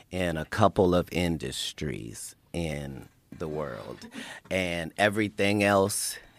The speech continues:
is nothing. So, um, like, the microwave that they had thirty years ago, it, it looks the same as the same microwave now. Why? Because it wasn't, it was done as a military thing. It was supposed to be a weapon,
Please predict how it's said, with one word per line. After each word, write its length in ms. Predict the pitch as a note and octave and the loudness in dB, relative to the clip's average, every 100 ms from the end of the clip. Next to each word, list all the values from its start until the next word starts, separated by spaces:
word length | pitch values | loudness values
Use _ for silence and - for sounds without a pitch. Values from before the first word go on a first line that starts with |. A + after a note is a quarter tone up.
| - | -4
is 420 | F2+ E2 E2 - | 0 0 -2 -6
nothing. 560 | - E2+ D2 - - - - - - | -4 -4 -4 -8 -12 -14 -14 -16 -12
So, 680 | - - A#2 F#2+ F2+ F2+ E2 - | -4 6 10 10 10 8 6 4
um, 500 | G2+ F2+ F2 E2+ E2+ D2 | 4 6 4 2 -2 0
like, 320 | F#2+ F#2 E2+ | 2 2 0
the 100 | F#2+ | 0
microwave 840 | G2 A#2 A#2 B2 A2+ A2+ A2+ A2 | 6 4 4 4 6 6 6 4
that 220 | G#2 G2 | 2 2
they 180 | G2+ G#2 | 4 4
had 540 | A2 G2+ G#2 G2 G2+ F#2+ _ _ - - _ | 4 4 6 4 2 -2 _ _ -16 -16 _
thirty 280 | - G#2 G#2+ | 8 10 10
years 340 | G#2+ G#2+ G#2 G2+ | 10 10 10 8
ago, 320 | G2 G2+ G2+ | 8 10 12
it, 220 | G2+ - | 10 6
it 180 | - F#2+ | 2 2
looks 260 | G2 F#2+ - | 4 2 0
the 80 | F2 | -4
same 380 | - F2+ D#2+ E2+ | 4 6 6 4
as 160 | D#2+ | 2
the 80 | D#2+ | 0
same 360 | - F2+ F2 E2+ | 4 6 8 8
microwave 540 | F2 F2+ F2+ F2+ F2 | 8 8 8 8 8
now. 300 | F#2+ F#2 C#2+ | 8 8 8
Why? 360 | F#2+ A2 G#2 D#2+ - - E2+ | 10 10 10 6 -4 -6 4
Because 400 | A#2+ C#3 A#2+ A#2+ | 6 10 10 10
it 160 | A#2 | 6
wasn't, 380 | A2+ B2+ A#2+ B2 _ | 8 6 6 2 _
it 100 | G2 | 4
was 200 | A#2+ A#2 A2 | 6 6 6
done 260 | A#2+ A#2 | 4 6
as 180 | A2+ A2 | 4 4
a 60 | G#2 | 4
military 640 | A2+ A#2+ A2+ A#2 F#2 E2+ | 4 6 4 4 4 4
thing. 220 | F2 F2 | 2 2
It 60 | F2+ | 2
was 100 | F2+ | 0
supposed 220 | - G#2 | 4 4
to 60 | G#2 | 4
be 120 | G#2 | 4
a 80 | G#2+ | 6
weapon, 500 | G2+ F#2 - G#2 | 4 2 2 -2